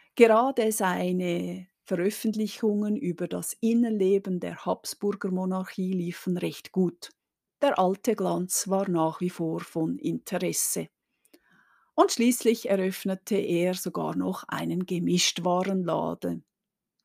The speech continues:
Die Leute kamen gerne und ließen sich vom ehemaligen Adligen bedienen. Leopold scheiterte noch mit vielen Arbeitsprojekten.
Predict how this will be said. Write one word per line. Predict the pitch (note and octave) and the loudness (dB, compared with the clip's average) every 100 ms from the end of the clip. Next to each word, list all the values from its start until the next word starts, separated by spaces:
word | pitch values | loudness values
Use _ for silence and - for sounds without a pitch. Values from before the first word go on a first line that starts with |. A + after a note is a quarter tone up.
| _ _ _ | _ _ _
Die | D4+ | 6
Leute | A#3 A3+ A3+ A#3+ | 8 6 4 0
kamen | A3+ F3 E3+ F3+ | 0 -2 0 2
gerne | G3+ A3+ A3+ A#3 - - - - | 4 4 0 -4 -14 -20 -18 4
und | C#4+ | 4
ließen | C4+ A#3+ A#3 A#3 | 4 0 0 -2
sich | G#3+ A3+ A3 - - _ | -2 -4 -6 -10 -18 _
vom | G#3+ G#3 - | -2 -2 -2
ehemaligen | F3 E3 F#3+ E3+ E3+ F3 F3+ F3+ - | -4 -2 -2 -2 -2 -4 -2 -4 -4
Adligen | D#3 D#3+ - D#3 E3 E3 E3 - | -6 -6 -8 -6 -4 -4 -6 -10
bedienen. | - G#3 F3+ E3 D#3+ D#3 D#3 _ _ - - - - - - _ _ _ _ _ _ _ _ _ _ _ _ | -2 -2 -2 -6 -4 -4 -6 _ _ -20 -20 -20 -20 -20 -20 _ _ _ _ _ _ _ _ _ _ _ _
Leopold | D4 D4 B3+ A3 G#3 G#3 | 10 10 10 12 12 12
scheiterte | - F3 E3+ - G3 - G3+ | 4 4 2 2 -2 4 4
noch | F3+ F#3 - | 6 2 0
mit | G3+ G#3 - | 2 2 0
vielen | - G#3 F#3 E3+ E3+ | -2 2 4 4 2
Arbeitsprojekten. | E3 E3 F3 E3+ E3 - - F3 E3 - - F3 E3 | 2 0 -2 -4 -4 -6 -2 -2 -2 -6 -10 -6 -6